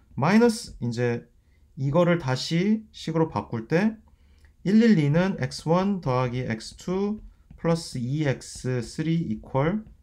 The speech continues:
영이라는 거고, 두 번째 식은, 아이고, 영이라는 거고, 두 번째 식은 영 엑스 원 써줄 필요도 없죠. 그 다음에 마이너스 엑스 투 마이너스 엑스 쓰리,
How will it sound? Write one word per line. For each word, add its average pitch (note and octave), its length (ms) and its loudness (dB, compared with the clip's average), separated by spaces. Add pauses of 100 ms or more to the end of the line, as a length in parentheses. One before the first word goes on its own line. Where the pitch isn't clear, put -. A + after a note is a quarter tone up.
영이라는 G#2 500 -2
거고, F2+ 480 -6 (300)
두 D#3 140 -4
번째 G#3 260 2
식은, F#3+ 480 0 (2000)
아이고, F2 180 -20 (520)
영이라는 E2 360 -16
거고, C#3 280 -8
두 C#3 120 -4
번째 F3 260 -2
식은 G#3 440 -2 (2000)
영 A#3 340 6
엑스 - 300 -4
원 C3 340 0 (140)
써줄 C3 320 -8
필요도 G#2 260 -6
없죠. G3+ 360 -4
그 G3+ 80 -6
다음에 F3+ 400 -2 (340)
마이너스 G#3+ 440 2
엑스 - 220 -8
투 A3 360 0 (380)
마이너스 G3 440 0
엑스 - 340 -10
쓰리, G#3+ 380 2